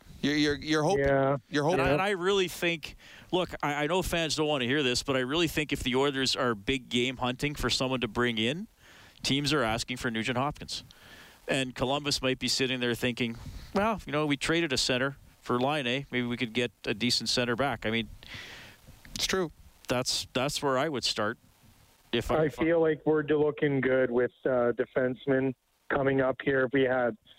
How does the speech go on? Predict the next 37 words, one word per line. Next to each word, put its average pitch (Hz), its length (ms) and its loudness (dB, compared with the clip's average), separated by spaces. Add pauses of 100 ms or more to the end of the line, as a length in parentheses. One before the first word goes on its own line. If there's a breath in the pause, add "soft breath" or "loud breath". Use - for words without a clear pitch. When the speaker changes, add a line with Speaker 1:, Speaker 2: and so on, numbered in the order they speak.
(180)
Speaker 2:
a 120 80 2
Nurse, 131 460 2 (540)
uh, 120 180 2
Broberg, 131 720 2 (260)
and 127 100 4
Lagesson 135 500 2
on 135 80 2
the 135 100 2
left 127 300 2
side. 127 300 2
The 127 60 4
right 127 360 2
side, 127 260 2
you 127 60 4
had 113 120 0
Bouchard, 123 720 2 (400)
uh, 120 200 2
Larson, 127 480 2
and 123 140 2
Bear, 127 340 4
like, 123 180 2
in 127 80 4
the 120 80 2
future 135 360 0
here, 147 320 2
like, 123 220 0
up 123 160 0
and 127 100 0
coming. 139 340 2 (380 loud breath)
We 147 140 2
really 170 280 4
need 143 160 4
a 120 60 -2
D-man. 117 420 2 (460)
I 131 80 2
think 151 140 2
wingers, 151 380 2